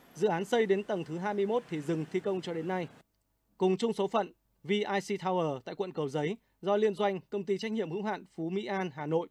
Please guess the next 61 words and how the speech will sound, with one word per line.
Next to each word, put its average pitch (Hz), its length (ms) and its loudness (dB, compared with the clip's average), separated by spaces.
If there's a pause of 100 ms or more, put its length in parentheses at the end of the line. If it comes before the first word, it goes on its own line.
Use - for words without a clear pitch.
(260)
và 165 180 -2
Công 214 180 -6
ty 208 160 0
Trách 233 160 -6
nhiệm 190 180 -2
hữu 214 140 -6
hạn 202 180 -6
Thương 190 200 -2
mại 185 220 -2
Hỗ 190 180 -8
trợ 190 320 -4
Kiến 165 200 -4
thiết 226 220 -4
Miền 151 180 -2
Núi 165 280 2
làm 151 160 -6
chủ 139 140 -10
đầu 143 120 -6
tư 185 240 6 (380)
cũng 220 140 -4
đã 226 120 -2
bỏ 190 240 0
hoang 175 260 -2
mười 147 120 -2
năm. 170 180 0 (640)
Mặc 185 180 -2
dù 190 180 6
chủ 180 140 -2
đầu 160 200 0
tư 220 100 -2
cam 214 200 -2
kết 247 220 -2
bàn 170 220 -2
giao 202 160 -2
nhà 175 220 -4
vào 151 240 -4
quý 175 200 -2
tư 220 160 2
năm 190 160 0
hai 175 100 -6
nghìn 147 160 -6
không 180 140 -10
trăm 165 180 -8
mười 143 120 -4
bốn, 156 260 2 (380)
nhưng 202 180 4
đến 180 160 0
nay 202 240 0 (220)
dự 165 160 -2
án 185 220 -2
vẫn 208 160 -8
đang 185 220 0
nằm 143 140 -6
bất 196 120 -4
động, 196 180 0 (320)
vật 165 180 -2
liệu 190 220 -2
xây 208 140 2
dựng 185 220 -2
hoen 185 160 -2
rỉ, 156 220 0